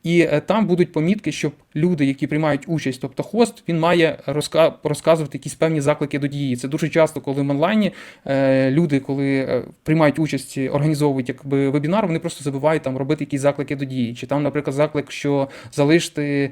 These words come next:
свій варіант там в, в якомусь опитуванні, або задайте нам питання. Оці штуки дуже важливі, тому що з цього можна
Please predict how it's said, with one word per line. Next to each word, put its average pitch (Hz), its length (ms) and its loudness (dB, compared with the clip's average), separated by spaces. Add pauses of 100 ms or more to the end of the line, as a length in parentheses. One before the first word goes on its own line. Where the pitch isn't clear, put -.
(140)
свій 156 240 -2
варіант 147 520 2 (100)
там 147 240 0
в, 135 260 0
в 135 40 -4
якомусь 143 400 0
опитуванні, 131 580 -2
або 156 500 2 (220)
задайте 160 400 4
нам 156 140 2
питання. 131 480 0
Оці 143 220 0
штуки 202 280 -2
дуже 165 180 0
важливі, 180 360 0
тому 165 220 -2
що - 240 -4
з - 120 -10
цього 180 260 2
можна 160 440 0